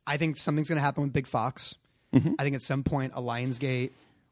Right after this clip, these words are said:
Speaker 1: or a Sony. I don't really know the legality of who can own a broadcast network and what's, I don't really know how that works,
Speaker 2: Mm-hmm.
Speaker 1: but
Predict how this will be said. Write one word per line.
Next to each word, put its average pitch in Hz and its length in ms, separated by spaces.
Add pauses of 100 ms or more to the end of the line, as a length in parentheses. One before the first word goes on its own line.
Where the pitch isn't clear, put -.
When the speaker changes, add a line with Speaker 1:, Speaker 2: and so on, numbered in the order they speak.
(100)
Speaker 1:
or 123 180
a 113 40
Sony. 127 600
I 151 60
don't 165 100
really 160 160
know 151 100
the 143 100
legality 135 840
of 123 440 (460)
who 143 160
can 139 300
own 131 280
a 127 40
broadcast 123 540
network 127 600
and 120 140
what's, 123 220 (160)
I 131 60
don't 135 100
really 127 160
know 127 60
how 123 100
that 120 140
works, 127 320
Speaker 2:
Mm-hmm. 127 140
Speaker 1:
but 123 180